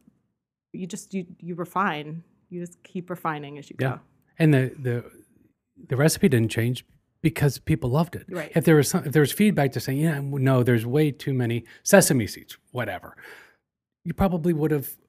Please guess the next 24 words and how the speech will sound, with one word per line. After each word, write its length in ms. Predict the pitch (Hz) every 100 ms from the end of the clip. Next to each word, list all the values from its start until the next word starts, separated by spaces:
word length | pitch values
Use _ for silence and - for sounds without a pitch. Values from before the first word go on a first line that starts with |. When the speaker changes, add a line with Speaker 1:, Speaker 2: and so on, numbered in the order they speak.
| _
Speaker 2:
pivoted 360 | - 110 123 151
and 140 | 156
said, 160 | 127 127
"Okay, 320 | - 135 131 _ _ -
that 80 | 120
wasn't 260 | 135 120
perfect. 360 | 123 123 147 -
Let's 280 | 120 - - _ _ _ _ _ _ - _ _ -
modify 420 | 123 120 123 123
this 200 | 120 -
recipe 500 | 107 - - 165 151
Speaker 1:
Yeah. 80 | 110
Speaker 2:
and, 320 | 113 113 120 _ _ _ _
uh, 200 | 123 117 110 _
keep 180 | - 127
moving 240 | 117 107 95
forward." 480 | 147 160 113 90 - - - _ _ _ -
I 80 | 160
love 200 | 127 113
that 140 | 104
story. 340 | - 127 101 -
I 60 |
love 240 | 127 120 113
that, 200 | 110